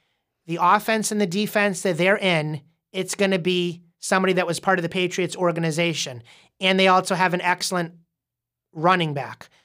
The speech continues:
So, would not be shocked at all, but I'm gonna take New England just by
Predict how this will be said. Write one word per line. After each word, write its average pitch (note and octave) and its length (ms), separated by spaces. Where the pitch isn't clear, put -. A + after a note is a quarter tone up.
So, E3 460
would E3 220
not A3 240
be A#3+ 120
shocked A3 440
at F#3 100
all, G#3+ 400
but E3+ 100
I'm E3 100
gonna E3+ 140
take F#3+ 320
New F3+ 220
England G3 460
just F3 540
by D#3+ 480